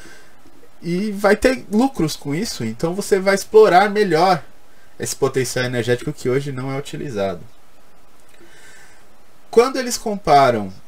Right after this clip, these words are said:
né, quando o mainstream compara o Bitcoin, dizendo que ele seria extremamente ga-, custoso energeticamente falando, eles ignoram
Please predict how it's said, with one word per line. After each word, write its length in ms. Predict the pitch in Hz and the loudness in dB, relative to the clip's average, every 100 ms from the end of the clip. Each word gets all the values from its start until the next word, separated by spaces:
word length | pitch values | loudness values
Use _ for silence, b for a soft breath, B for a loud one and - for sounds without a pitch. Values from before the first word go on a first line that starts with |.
| - | -12
né, 180 | 110 113 | -6 -6
quando 240 | 113 165 | -4 -2
o 60 | 196 | -2
mainstream 580 | 196 202 202 - 170 202 | -2 -2 -6 -6 -6 -6
compara 560 | 196 180 147 120 110 | -6 -6 2 4 4
o 180 | 101 110 | -2 -6
Bitcoin, 760 | 107 107 117 - - 113 107 98 - - - - b b b b - - - - - - - - - | -10 -10 -10 -10 -6 -4 -2 -6 -10 -16 -16 -16 b b b b -16 -16 -16 -16 -16 -16 -16 -16 -14
dizendo 520 | 120 120 113 139 139 123 | -6 -2 2 2 2 2
que 120 | 135 | 2
ele 140 | 117 | 0
seria 640 | 113 117 110 110 101 95 - | 0 0 2 0 0 -4 -8
extremamente 920 | - 110 104 104 101 - 98 87 87 - - - - - - | -8 -6 -4 -4 -6 -8 -6 -6 -8 -12 -14 -14 -14 -14 -4
ga-, 220 | - 208 | -2 -2
custoso 640 | - 131 - 123 123 101 | -4 -4 -4 0 0 0
energeticamente 640 | 98 98 98 92 - 95 90 | -4 -4 -4 -4 -6 -8 -8
falando, 420 | - 87 120 117 B B B B B B B | -8 -4 -4 -4 B B B B B B B
eles 300 | 285 302 233 | -12 -10 -8
ignoram 720 | 226 294 285 147 165 180 110 | -6 -6 -2 4 6 6 2